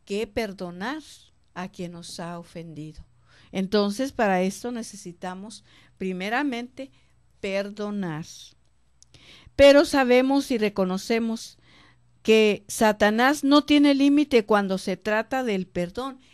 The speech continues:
Él siempre va a poner en juego todas sus ma-, todas sus maquinaciones, mis hermanos, y viene la soberbia, el amor propio,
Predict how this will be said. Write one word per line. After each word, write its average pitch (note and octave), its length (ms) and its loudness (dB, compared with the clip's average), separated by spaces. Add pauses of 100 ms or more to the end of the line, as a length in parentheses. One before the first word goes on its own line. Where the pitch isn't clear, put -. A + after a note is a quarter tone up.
Él B3+ 180 -2
siempre D4+ 480 -4
va A#3+ 120 0
a B3 80 -4
poner A#3 340 0
en A#3+ 100 0
juego A3+ 480 -2 (400)
todas D4+ 460 0
sus A#3+ 180 -14
ma-, G3+ 220 -12 (480)
todas B3+ 280 4
sus A3+ 160 -6
maquinaciones, G#3 920 0
mis G#3 200 -6
hermanos, A3+ 600 -4 (520)
y D4+ 200 4 (500)
viene C4 720 2 (500)
la A#3+ 280 4
soberbia, G#3+ 680 2
el A#3 60 2
amor G#3 400 0
propio, A3+ 560 0